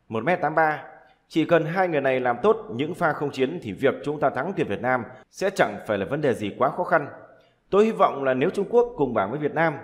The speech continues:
chúng ta có thể giành được một chiến thắng đậm để đáp lại sự khinh thường từ đối thủ.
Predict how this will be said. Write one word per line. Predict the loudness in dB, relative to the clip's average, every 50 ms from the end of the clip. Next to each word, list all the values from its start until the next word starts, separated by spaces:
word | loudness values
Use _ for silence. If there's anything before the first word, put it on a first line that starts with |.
| -16 -12 -8
chúng | -6 -4 0
ta | 2 4 4 4 2 0
có | -4
thể | -4 -4 -2
giành | 0 -2 -2 -2
được | -6 -4
một | -4 -6 -4
chiến | -4 -6 -2
thắng | -2 -2 0 4
đậm | 4 4 4 2 -4 -12 -14 -8 -2
để | -2 2
đáp | 2 2 4 4
lại | 4 4 2 0 -8
sự | -6 -4 -4 -4
khinh | -2 -2 -4 2
thường | 2 2 2 2 -2 -2 -2
từ | 0
đối | 0 0 0
thủ. | 0 -2 -2 -4